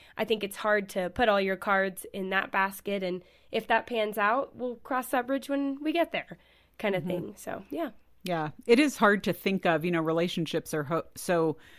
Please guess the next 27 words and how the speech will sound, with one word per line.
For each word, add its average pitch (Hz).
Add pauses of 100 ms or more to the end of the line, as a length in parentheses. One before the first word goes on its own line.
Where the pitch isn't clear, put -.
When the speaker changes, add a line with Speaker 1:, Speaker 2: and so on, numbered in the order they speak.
(180)
Speaker 2:
hard 180
to 175
think 175
of 156
without 156
thinking 160
of 143
them 139
finitely. 139
Like, 139
you -
Speaker 1:
Yeah. 160
Speaker 2:
know, 143
this 160
is 160
the 160
only 160
opportunity 151
we 147
have. 143
This 151
is 147
limited 151
time, 143
limited 143
space. 139
And, 123